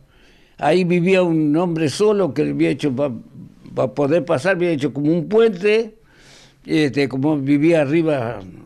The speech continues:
había hecho la casita arriba de un coso, así, con palo de abajo, así, y vivía ahí. Este era un,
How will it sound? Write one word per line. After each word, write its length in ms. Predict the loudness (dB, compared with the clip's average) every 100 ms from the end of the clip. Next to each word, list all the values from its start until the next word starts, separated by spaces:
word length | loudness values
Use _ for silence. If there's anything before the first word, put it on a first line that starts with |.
| -18 -12 -10
había 160 | -4 -4
hecho 200 | 0 0
la 120 | 0
casita 400 | -2 -4 -2 -2
arriba 280 | 0 0 0
de 120 | 0
un 400 | 0 0 -4 -6
coso, 440 | -2 -2 0 -4 -4 -16 -20 -20 -14 -6
así, 480 | -6 -4 -6 -6
con 460 | -8 -8 -6 -8 -10 -2
palo 320 | 0 0 0
de 80 | 0
abajo, 320 | 0 -4 -8
así, 320 | -8 -10 -12 _ -20 -20 -12
y 120 | -4
vivía 340 | 0 2 2 2
ahí. 280 | 0 -2 -4 -2
Este 280 | -2 0 0
era 100 | 2
un, 800 | 0 0 -4 -10 -14 -14 -18